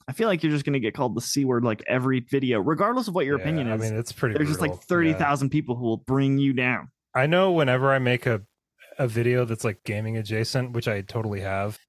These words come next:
Speaker 2: and it gets some traction, like, if it goes over, like, two or three hundred thousand views and, like, now I'm getting people in that don't look at my page at all, they just see, like,
Speaker 1: Right.
Speaker 2: my face and they're just like, "This guy's an idiot," you know what I mean?
Speaker 1: Yeah.
Speaker 2: <laughs> Like, there's,
Speaker 1: <laughs> "I'm
Speaker 2: I'm
Speaker 1: going
Speaker 2: like,
Speaker 1: to tear him
Speaker 2: yeah,
Speaker 1: to
Speaker 2: it's
Speaker 1: pieces."
Speaker 2: like, All right, yeah, totally. <laughs> I
Speaker 1: Yeah,
Speaker 2: guess
Speaker 1: like,
Speaker 2: I had
Speaker 1: "I'm
Speaker 2: that
Speaker 1: back
Speaker 2: coming."
Speaker 1: to books.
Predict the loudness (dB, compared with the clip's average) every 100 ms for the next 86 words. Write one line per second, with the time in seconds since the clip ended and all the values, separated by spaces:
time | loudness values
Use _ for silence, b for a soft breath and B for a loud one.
0 | _ -4 -4 -2 -4 -4 -4 -6 -2 -4
1 | -2 0 0 0 0 0 0 0 0 0
2 | -2 -4 -4 -2 0 0 0 0 -2 -2
3 | -2 -4 -6 -6 -6 -6 -8 -10 -6 -4
4 | -2 -2 -4 -6 -4 -4 -4 -4 -6 -8
5 | -8 b b b -4 -2 -2 -4 -4 -6
6 | -8 -6 -8 -4 0 0 0 -4 -6 -6
7 | -6 -4 -2 -2 -2 -4 -6 -8 -4 -4
8 | -4 -6 -6 -6 -6 -8 -10 -4 0 0
9 | 0 2 4 4 4 4 2 2 0 2
10 | 6 6 6 4 4 2 4 4 4 2
11 | 2 4 4 6 6 6 4 2 0 2
12 | 2 4 4 4 4 4 4 4 2 2
13 | 2 0 2 4 6 4 4 4 4 4
14 | 2 2 4 4 2 0 0 2 4 4
15 | 4 4 4 4 4 4 4 4 4 2
16 | 2 0 -2 -8 -16